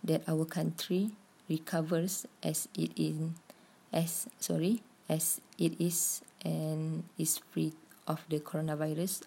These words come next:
outbreaks or break covid nineteen chain that everybody that we have yet to completely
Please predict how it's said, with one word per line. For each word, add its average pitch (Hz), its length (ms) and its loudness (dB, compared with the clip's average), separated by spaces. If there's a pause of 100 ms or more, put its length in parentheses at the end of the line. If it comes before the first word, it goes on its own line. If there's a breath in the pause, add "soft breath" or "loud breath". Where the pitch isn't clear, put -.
outbreaks - 760 0 (680 loud breath)
or 156 240 4
break 170 340 0
covid - 460 -2
nineteen 160 560 2
chain 175 400 2 (580 loud breath)
that 156 460 2 (140)
everybody 160 600 2
that 165 220 -2 (560)
we 160 180 4
have 160 380 -2
yet 170 200 0 (120)
to 156 140 2
completely 165 880 0